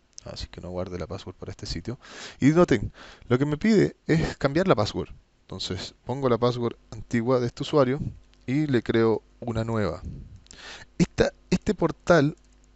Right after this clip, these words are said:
y este usuario en particular es un usuario solamente que está habilitado para hacer la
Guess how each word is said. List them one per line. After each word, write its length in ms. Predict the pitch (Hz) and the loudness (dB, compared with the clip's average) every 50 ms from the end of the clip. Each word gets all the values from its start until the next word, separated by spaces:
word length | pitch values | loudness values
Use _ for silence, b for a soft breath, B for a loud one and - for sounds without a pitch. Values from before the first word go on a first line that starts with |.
| _ _ - | _ _ -2
y 60 | 127 | 0
este 180 | 139 - - | 0 0 0
usuario 420 | 135 - - - 175 165 131 107 104 | -2 -2 2 6 8 8 8 8 4
en 80 | 98 | 0
particular 480 | 98 - 110 - - 113 - 117 123 135 | -2 -2 -2 -2 -2 -2 0 2 2 2
es 60 | 143 | 2
un 80 | 143 135 | 0 -2
usuario 240 | 120 - - 135 135 | -4 -4 -2 -2 -2
solamente 480 | - 156 147 147 165 175 170 - 160 | 0 0 2 2 2 2 2 2 4
que 120 | - 135 123 113 | 6 6 6 8
está 280 | 117 117 - - 135 139 | 6 6 6 6 4 4
habilitado 440 | 135 131 123 117 - 127 127 131 123 | 4 2 2 2 2 2 2 2 2
para 280 | - - 117 120 123 | 0 0 0 2 2
hacer 380 | 120 120 - - 110 113 127 - - B B B B B B B B B | 2 2 4 4 4 2 2 -2 -6 B B B B B B B B B
la 800 | - 104 107 104 107 110 107 107 107 107 101 98 95 98 95 | 2 6 6 6 6 6 4 2 0 0 0 0 0 -2 -4